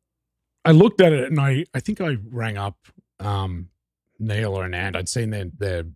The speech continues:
w-, name in the paper. Someone had written something in the Spider Independent about it, or maybe it was one of Jenny Derrick's articles.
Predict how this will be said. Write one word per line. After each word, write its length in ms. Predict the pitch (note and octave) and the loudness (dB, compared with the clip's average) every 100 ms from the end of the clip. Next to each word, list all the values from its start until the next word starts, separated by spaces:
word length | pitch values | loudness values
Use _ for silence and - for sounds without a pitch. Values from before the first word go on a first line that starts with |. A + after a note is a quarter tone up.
| _ F2+ | _ -16
w-, 240 | F#2+ - | -14 -10
name 220 | G2+ F#2+ F#2 | -8 -6 -6
in 80 | |
the 80 | F2+ | -8
paper. 420 | - - F#2 G2+ | -8 -6 -6 -4
Someone 240 | F2+ G#2+ G2 | -4 -4 -6
had 80 | F2 | -8
written 200 | F2+ F2 | -10 -8
something 240 | F2+ F2 | -8 -8
in 60 | E2+ | -8
the 60 | |
Spider 340 | E2 - F2 E2+ | -10 -6 -6 -4
Independent 440 | E2+ - E2+ E2+ | -8 -6 -6 -4
about 300 | E2+ E2 D#2+ | -2 -2 -2
it, 100 | E2 - | 2 6
or 80 | |
maybe 160 | D#3+ G#3 | 8 8
it 20 | |
was 140 | A3 D#3 | 6 2
one 80 | |
of 80 | C#3 | 0
Jenny 240 | A2+ G#2+ F2 | -2 -4 -4
Derrick's 340 | F2 F2 - | -4 -4 -4
articles. 420 | E2 E2 - - | -4 -4 -10 -16